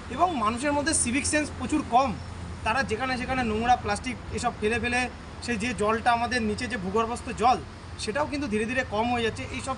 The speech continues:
কিছু নিয়ে মানুষের মধ্যে একটা অ্যাওয়ারনেস ক্রিয়েট করার চেষ্টা করছি এবং তার সাথে সাথে আমার এই যে মানুষের সাথে মানে বিশেষ করে মহিলাদের সাথে যে, আহ, রেপ হয় এবং তার সাথে যে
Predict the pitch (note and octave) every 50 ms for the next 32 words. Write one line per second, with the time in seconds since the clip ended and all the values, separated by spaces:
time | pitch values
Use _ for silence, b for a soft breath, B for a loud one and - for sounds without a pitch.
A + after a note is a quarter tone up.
0 | - - A3 C4+ C4+ B3+ C4 C4+ A#3+ G#3+ A3 G#3+ A#3 A#3+ A#3+ A#3 G#3 C4 B3 -
1 | - C4 A#3+ - G3 F#3 G#3+ A3 A3+ B3 B3 - - - G3 G3+ A3 G#3 - A#3
2 | A#3 A#3 - - F#3 - - A3+ G#3 A3 G#3 - - B3+ C4 - - - - -
3 | - - - - C#4+ A#3+ D4+ D#4 D#4 - - A#3+ B3+ A#3 - - B3+ - C4 B3
4 | C4 A#3 C4+ C#4 C#4 - - G3 G3 A#3 B3 - B3+ A#3 - - - - - -
5 | - - - - - E3+ - A3+ B3+ C4+ A#3+ G3 - - G3+ G3 G3 A3 A#3 G#3+
6 | C4 B3 - B3+ A#3+ - C4+ B3+ B3 G#3+ A3 A3 A3+ A3+ G#3+ F#3 F3 F#3 B3 A3+
7 | - B3+ A#3+ A#3 G#3+ G#3 A3+ A#3 A#3+ A#3+ A#3 A#3+ A3+ A#3+ A3+ A#3 B3 B3 A#3+ A3+
8 | - - - - - - - - G#3 G#3 G3+ F#3+ F#3+ F#3 F3 G#3 A#3 B3+ A#3 -
9 | A3 A#3 A#3+ B3+ A#3+ - - A3 G#3+ C4+ C4 - A#3+ G#3 C4 C4 D4 C4+